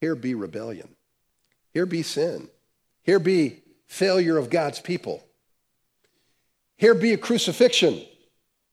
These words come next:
And then God flashes across the pages of history. "Here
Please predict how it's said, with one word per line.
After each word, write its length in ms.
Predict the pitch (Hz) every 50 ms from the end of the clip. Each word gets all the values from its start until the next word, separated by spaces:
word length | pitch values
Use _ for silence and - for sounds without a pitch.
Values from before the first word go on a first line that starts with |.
| _ _ _ _ _ _ _ _ _ _ _ _ _ _ _ _ _ _ _ _ _ _ _ _ _ _ _ -
And 140 | 120 113
then 160 | 117 113 104 92
God 320 | - 117 117 117 110 98
flashes 520 | - - 120 110 107 101 - - 101 87 -
across 500 | 92 - - 110 95 90 90 - - -
the 100 | - 90
pages 400 | - - 95 90 82 82 80 -
of 80 | 80
history. 540 | 80 92 87 - - - 85 82 78 78 - _ _ _ _ _ _ _ _ _ _ _ _ _ _ _ _ _ _ _
"Here 560 | _ - 139 139 143 151 151 151 151 151 135